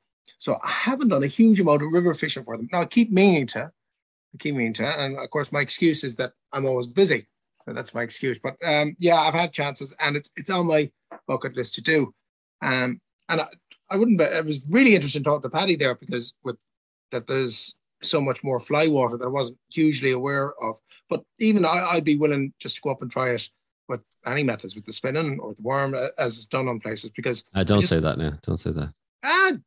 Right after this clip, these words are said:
Speaker 1: just try it. Ah, no, you know,
Speaker 2: Jesus,
Speaker 1: I, I,
Speaker 2: Jesus, bless
Speaker 1: no, no,
Speaker 2: yourself
Speaker 1: I
Speaker 2: now.
Speaker 1: know
Speaker 2: Say,
Speaker 1: it,
Speaker 2: I haven't said that.
Speaker 1: I know this is Ireland on the fly and everything, but yeah, no, just to, just to get to fish it. But yeah, I would love,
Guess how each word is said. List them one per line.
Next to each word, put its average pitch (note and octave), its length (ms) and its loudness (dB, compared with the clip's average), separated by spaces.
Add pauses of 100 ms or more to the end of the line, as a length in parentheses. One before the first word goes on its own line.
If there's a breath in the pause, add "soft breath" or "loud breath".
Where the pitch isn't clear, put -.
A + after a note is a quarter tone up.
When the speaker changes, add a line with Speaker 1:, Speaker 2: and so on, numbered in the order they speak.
(140)
Speaker 1:
just - 200 0
try D3 220 4
it. D#3+ 220 4
Ah, E4 240 2
no, A3+ 280 6
you G3 140 0
know, F3+ 120 6
Speaker 2:
Jesus, F3+ 340 4 (120)
Speaker 1:
I, A3 60 -6
I, B3 40 -4
Speaker 2:
Jesus, F2+ 280 2
bless B2+ 240 4
Speaker 1:
no, - 60 6
no, - 60 4
Speaker 2:
yourself G#2+ 320 4
Speaker 1:
I G3 60 6
Speaker 2:
now. G3 60 6
Speaker 1:
know B3 80 6
Speaker 2:
Say, C4+ 180 2
Speaker 1:
it, - 60 0
Speaker 2:
I - 40 -2
haven't G#2+ 180 2
said G2+ 200 0
that. G2+ 180 -4 (460)
Speaker 1:
I D#3 160 2
know G3+ 260 6
this F#3+ 220 2
is F3+ 100 -2
Ireland F3+ 340 0
on E3+ 120 -4
the F3 60 -10
fly C#3+ 360 -4
and C#3 160 -8
everything, C3 380 -10
but D3 180 -10
yeah, C4+ 240 2
no, F#3+ 300 0 (160)
just A#3 180 -4
to, G#3+ 80 -8
just F#3+ 240 -2
to F3+ 80 -14
get C#3 140 -2
to - 60 -16
fish A2+ 220 -8
it. A2+ 80 -12
But D3+ 140 -12
yeah, G3 160 2
I D3+ 60 2
would D#3+ 180 -6
love, G3 220 0